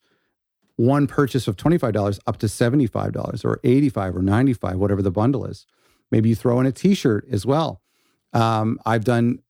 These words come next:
test pressings. And so you can buy this record plus a fifty dollar t-, one of five test pressings. And people will buy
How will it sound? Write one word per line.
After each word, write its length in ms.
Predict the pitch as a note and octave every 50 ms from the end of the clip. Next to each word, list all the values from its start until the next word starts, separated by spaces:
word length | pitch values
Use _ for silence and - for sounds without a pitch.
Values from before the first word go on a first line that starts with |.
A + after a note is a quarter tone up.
| _ -
test 280 | - D#3+ F#3+ - -
pressings. 480 | - A#2 G#2 - - A2 - A2+ - -
And 120 | A#2+ G#2
so 360 | - - B2 A#2 A2 G#2+ A2 - _ _ _ _
you 80 | - A2
can 140 | - G#2+ G2
buy 180 | A#2 A#2 A#2+
this 180 | A2+ A2+ - -
record 380 | B2 B2 - - F3+ F#3 F#3 - _ _ _ _ _
plus 400 | - - F3 E3 D#3+ - - - -
a 60 | -
fifty 280 | - - B2+ A2 - A#2+
dollar 360 | G#2+ A#2+ A2+ A2 A2 A2+ A2
t-, 180 | A2 - - - - _
one 340 | - A2 G#2 B2+ B2+ C3 B2+
of 160 | B2 A#2 G#2
five 540 | - - - C3 B2+ C3 A#2 A2+ A2+ A2 -
test 260 | - B2+ D3 - -
pressings. 560 | - G#2 F#2 F2+ - - - G2+ - - - - - _ _ _ _ -
And 120 | C3+ B2+
people 520 | - - A3 G#3+ - C#3+ A2+ A2+ C3 - _ _ _ _
will 140 | - C#3+ D3+
buy 320 | C3+ D3 D3 D3+ D3+ D3+